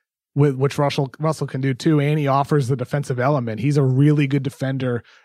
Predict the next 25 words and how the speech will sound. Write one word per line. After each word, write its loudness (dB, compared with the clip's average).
as -2
just -2
a -6
teenager. -2
Um, -4
and 0
th-, 0
those 4
are -6
the -6
qualities 0
you 4
need. 4
I 0
mean, 0
with 4
Edwards, 2
you, -2
you -2
do 0
have 0
questions -6
about -6
the -20
defense. -14